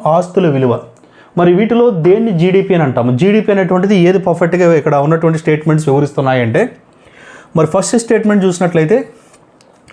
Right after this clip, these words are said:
ఒక నిర్దిష్ట వ్యవధిలో, అంటే ఇక్కడ ఒక టైమ్ పీరియడ్, ఒక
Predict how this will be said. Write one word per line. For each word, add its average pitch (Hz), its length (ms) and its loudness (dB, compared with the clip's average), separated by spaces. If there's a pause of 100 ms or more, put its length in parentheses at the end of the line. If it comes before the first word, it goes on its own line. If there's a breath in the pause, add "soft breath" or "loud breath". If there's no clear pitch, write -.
(320 loud breath)
ఒక 165 140 0
నిర్దిష్ట 185 440 2
వ్యవధిలో, 165 460 0
అంటే 170 220 0
ఇక్కడ 190 160 0
ఒక 170 280 0
టైమ్ 196 420 0
పీరియడ్, 175 340 0 (320)
ఒక 175 200 0